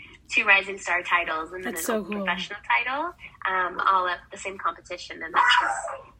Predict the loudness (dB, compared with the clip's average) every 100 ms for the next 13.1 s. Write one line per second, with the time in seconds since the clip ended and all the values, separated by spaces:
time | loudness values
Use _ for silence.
0 | -4 -2 -2 -4 -4 -4 -4 -6 -6 -6
1 | -4 -4 -6 -10 -20 -6 -4 0 2 2
2 | 0 -4 -4 -8 -16 _ _ -20 -20 _
3 | _ _ _ _ _ _ _ _ -20 -20
4 | -20 _ _ _ _ _ _ -6 -2 -2
5 | -2 -4 -4 -4 -10 -8 -8 -6 -6 -4
6 | -2 -4 -6 -10 -18 -18 -18 -14 -10 -10
7 | -12 -18 -18 -20 _ -20 -20 _ -8 -6
8 | -2 -2 -2 -2 -4 -8 -10 -10 -10 -10
9 | -10 -10 -4 -4 -4 -8 -6 -4 -4 -6
10 | -8 -8 2 6 8 6 6 2 -2 -10
11 | -16 _ -10 -8 -6 -4 -2 -2 -4 -6
12 | -6 -8 -12 -14 -8 -6 -6 -10 -18 -20